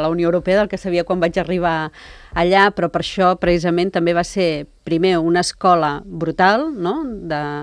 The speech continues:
de coneixements i de, de com fer aquesta feina,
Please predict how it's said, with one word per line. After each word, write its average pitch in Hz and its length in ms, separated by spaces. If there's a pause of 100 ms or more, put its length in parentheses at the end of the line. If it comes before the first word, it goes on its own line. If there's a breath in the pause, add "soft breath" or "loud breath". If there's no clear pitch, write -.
(160)
de 156 140
coneixements 170 720
i 151 80
de, 143 120 (120)
de 156 240
com 165 240
fer 170 140
aquesta 175 320
feina, 202 480